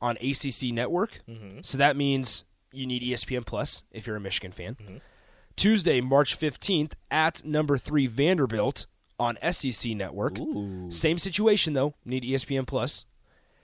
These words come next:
Speaker 1: Friday, April fifteenth at Michigan State. So that's a conference game on E S P N U.
Speaker 2: Why, why is a Michigan State,
Speaker 1: Okay.
Speaker 2: Michigan game gonna be televised? That doesn't make any sense.
Speaker 1: So then you have Michigan State being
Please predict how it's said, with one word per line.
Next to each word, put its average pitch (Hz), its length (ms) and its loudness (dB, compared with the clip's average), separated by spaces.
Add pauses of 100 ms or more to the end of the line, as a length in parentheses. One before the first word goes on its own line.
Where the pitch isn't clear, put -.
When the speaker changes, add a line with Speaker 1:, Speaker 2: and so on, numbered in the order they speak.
(120)
Speaker 1:
Friday, 185 500 6
April 180 320 2
fifteenth 160 680 0
at 143 200 0
Michigan 139 360 0
State. - 640 -2
So - 180 -8
that's 113 180 -2
a 107 40 -8
conference 101 400 -10
game 78 220 -12 (320)
on 127 180 2
E 123 100 0
S 113 120 -2
P 120 180 -4
N 110 80 -6
U. 92 320 -10 (320)
Speaker 2:
Why, 220 340 -14
why - 200 -20
is 220 180 -16
a 175 40 -18
Michigan 165 420 -18
State, - 240 -10
Speaker 1:
Okay. 101 160 -6
Speaker 2:
Michigan 135 420 -16
game 92 200 -16
gonna 87 120 -18
be 92 120 -20
televised? - 360 -20
That - 120 -18
doesn't 196 160 -18
make 202 120 -16
any 135 80 -14
sense. - 400 -12
Speaker 1:
So 190 100 8
then 233 380 10
you 185 200 4
have 185 180 6
Michigan 180 320 4
State 156 400 4 (440)
being 143 300 2